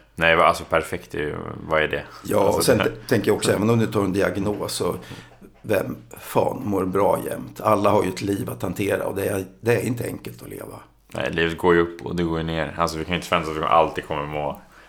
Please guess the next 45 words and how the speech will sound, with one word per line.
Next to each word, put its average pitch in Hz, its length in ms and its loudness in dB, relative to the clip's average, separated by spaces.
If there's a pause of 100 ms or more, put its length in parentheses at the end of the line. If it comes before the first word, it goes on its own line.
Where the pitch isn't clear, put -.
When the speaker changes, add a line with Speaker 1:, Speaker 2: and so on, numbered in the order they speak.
(120)
Speaker 1:
må 85 160 0
bäst. - 360 0
Alltså, 76 340 -2 (100)
det 85 120 -6
vore 92 120 6
tråkigt 90 440 2
också - 240 -4
om 80 60 -10
jag 82 100 -8
ska - 120 -10
vara 50 120 0
ärlig. - 160 -4
Alltså, - 260 -4
här, 76 180 -2 (320)
Speaker 2:
Ja. 101 500 0
Speaker 1:
det, 95 80 6
om 101 120 8
man 101 120 8
inte 98 120 2
har 95 80 6
mått 92 200 2
dåligt 92 340 8
så 92 120 2
vet 85 140 4
man 85 100 2
inte 80 120 -2
vad 76 100 4
som 78 180 -6
är 76 40 -8
bra. 85 360 2 (160)
Det 78 80 -2
är 80 120 2
ju 78 160 2
ofta 76 260 -4
så. - 220 -10 (120)
Och 80 200 -2
l-, 73 100 -6 (580)
livet 85 320 2
är 87 140 8
ju 87 60 6
en 78 80 0
berg- 78 120 6
och 78 60 2
dalbana 78 420 4
ibland. 80 200 -4